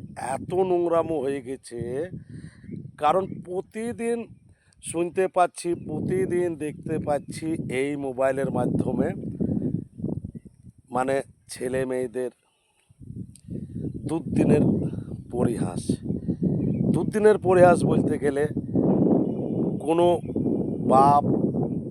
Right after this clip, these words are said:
কোনো মা বলতে পারবে না যে আমার ছেলে মেয়ে সৎ। আগেকার মানুষ বলেছে গর্ব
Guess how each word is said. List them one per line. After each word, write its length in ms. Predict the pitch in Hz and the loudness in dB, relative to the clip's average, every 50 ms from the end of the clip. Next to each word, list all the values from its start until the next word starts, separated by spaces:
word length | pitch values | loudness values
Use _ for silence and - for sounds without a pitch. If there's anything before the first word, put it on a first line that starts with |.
| - - - - - - - | -8 -8 -8 -8 -8 -8 -6
কোনো 260 | - 139 139 143 139 139 | -4 -2 0 0 -2 -2
মা 360 | 131 127 127 131 135 135 135 | -2 0 2 2 4 4 2
বলতে 540 | - 110 117 127 127 117 - - 139 139 135 | 0 -2 -4 -4 -4 -4 -4 -2 -2 -2 -2
পারবে 440 | 127 127 123 120 117 - 123 127 | 0 0 0 0 0 0 0 0
না 180 | 127 123 123 127 | 2 2 0 0
যে 180 | - - 139 - - | 0 0 -2 -2 -4
আমার 440 | - - 107 110 110 117 120 127 131 - - - 104 107 - - - - - | -4 -6 -6 -6 -4 -4 -2 -2 -2 -2 -2 -4 -4 -4 -6 -6 -6 -6 -6
ছেলে 360 | - - 127 120 120 120 120 | -6 -6 -4 -4 -4 -4 -4
মেয়ে 300 | 113 113 117 120 120 117 | -2 -2 -2 -2 -2 -4
সৎ। 360 | 113 - - 110 107 104 101 - - - - - - - - - - - - - - | -6 -8 -10 -8 -10 -10 -10 -12 -18 -20 -20 -20 -20 -18 -18 -18 -18 -18 -18 -14 -8
আগেকার 500 | 87 98 113 107 127 135 120 139 143 143 | -4 -4 -2 0 0 0 4 4 4 4
মানুষ 320 | 139 135 135 135 139 123 113 | 4 2 0 0 0 -4 -4
বলেছে 400 | 107 117 123 120 123 117 143 139 | -6 -6 -4 -4 -4 -4 -4 -6
গর্ব 560 | 107 107 123 127 131 135 131 147 175 180 | -2 2 2 2 2 2 0 2 2 2